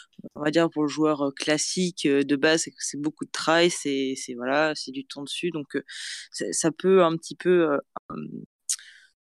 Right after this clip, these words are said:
euh, donner envie de, de couper <laughs> sa console pour le, pour la soirée, quoi.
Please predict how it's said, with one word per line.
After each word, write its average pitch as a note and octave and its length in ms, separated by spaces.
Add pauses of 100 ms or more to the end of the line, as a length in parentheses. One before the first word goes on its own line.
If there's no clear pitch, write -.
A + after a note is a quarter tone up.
(200)
euh, - 60 (200)
donner F#3 220
envie G3 260
de, F3 240
de D#3+ 140
couper F3+ 300
<laughs> - 20
sa F#3 180
console F#3 380
pour E3+ 160
le, D#3 240
pour E3+ 100
la D#3+ 80
soirée, D3 400
quoi. - 100